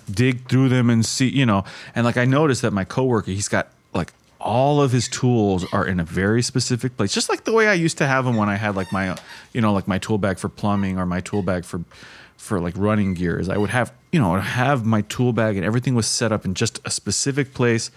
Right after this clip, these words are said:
based on maybe how frequently I would use them or their shape and et cetera. So, you know, like, I, I, I want that feeling again. And so I found a bag that I thought would give me that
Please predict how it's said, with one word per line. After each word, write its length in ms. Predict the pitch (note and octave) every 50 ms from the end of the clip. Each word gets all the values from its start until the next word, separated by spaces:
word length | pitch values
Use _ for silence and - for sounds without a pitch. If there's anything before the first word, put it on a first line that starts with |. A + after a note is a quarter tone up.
| - - - - - - - - -
based 260 | A#2+ A#2+ A#2 - -
on 80 | A#2 A2+
maybe 220 | G#2+ G#2 G2 F#2+
how 120 | F#2+ G2+ F2
frequently 560 | - - - B2+ B2+ B2+ C#3 B2+ C3 C3 B2+
I 60 | B2
would 180 | A#2+ A#2+ A#2+ G#2
use 280 | G#2+ A#2 A#2 A#2 G#2
them 340 | G2 A2 A2 A2 A2 G#2 G#2+ - - - - - - - - - - _
or 180 | - G#2 G2+ F#2+
their 160 | E2 E2+ D#2
shape 400 | - - - B2 B2 B2 A#2+ A2
and 160 | A#2 G#2 - - -
et 80 | A2+
cetera. 340 | - - A#2 A2+ A2+ A2+ A2
So, 240 | A2 - C3 B2+ A#2+ - - - - - - - _ -
you 60 | - G4+
know, 200 | F#4+ E4+ E4+ E4+
like, 200 | - - G#3+ G#3
I, 100 | G3+ G3+
I, 300 | F#3 - G3 F3+ E3+ - - _ _ -
I 20 |
want 200 | D3+ D#3+ F3+ F3
that 120 | F#3 E3+ C#3
feeling 400 | - - D#3+ D#3+ D#3+ D#3 E3 E3
again. 320 | D#3 C#3 E3 G3 F3+ A#2+
And 100 | F#2 F2+
so 140 | - - F2+
I 60 | F#2
found 260 | F#2 - G2+ G#2 G#2+
a 20 | G#2
bag 280 | F2 F#2+ F#2 G#2 G#2 G2
that 80 | G2
I 60 | F#2+ F#2
thought 260 | - - G2 - -
would 160 | G#2 F2 F2
give 220 | G2 G#2+ G2+ F#2
me 120 | G#2 G#2 G2+
that 240 | G2 F#2+ F#2+ - -